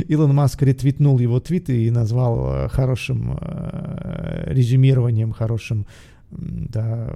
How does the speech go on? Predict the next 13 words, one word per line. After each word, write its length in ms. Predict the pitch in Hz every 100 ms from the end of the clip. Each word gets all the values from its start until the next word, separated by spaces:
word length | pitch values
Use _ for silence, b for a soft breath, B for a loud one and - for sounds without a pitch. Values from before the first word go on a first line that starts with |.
| -
объяснением 560 | - 117 - 131 120 113
проблемы. 500 | 131 131 127 110 110 B B B
Вот 200 | 185 214
он 100 | 185
пишет, 240 | 185 180
что 420 | - 170 156 147 -
Илон 260 | 208 208
Ма-, 220 | 165 156 160
когда 240 | 147 185
Илон 220 | 233 202
Маск 280 | 143 131 -
запросил 520 | 135 131 147 160 196
информацию 800 | 151 160 147 131 117 - 120 120